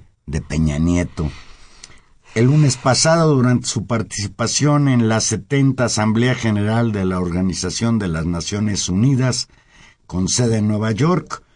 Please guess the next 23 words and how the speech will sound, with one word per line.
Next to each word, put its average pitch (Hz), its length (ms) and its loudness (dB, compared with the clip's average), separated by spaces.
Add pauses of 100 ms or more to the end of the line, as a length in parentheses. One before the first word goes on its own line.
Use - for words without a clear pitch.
(500)
el 143 140 0
presidente 180 540 2
Enrique 156 340 2
Peña 131 320 2
Nieto 156 440 2
advirtió 135 760 0 (1120)
que 139 120 0
el 151 100 4
mundo 180 400 6
está - 260 0
expuesto 156 840 0 (480)
a 123 140 0
la 127 140 4
amenaza 143 600 4
de 123 100 4
los 113 260 2
nuevos 139 480 2
populismos 120 1120 0 (480)
de 113 200 2
izquierda 139 640 0
y 117 40 2
de 101 160 0
derecha, 107 720 0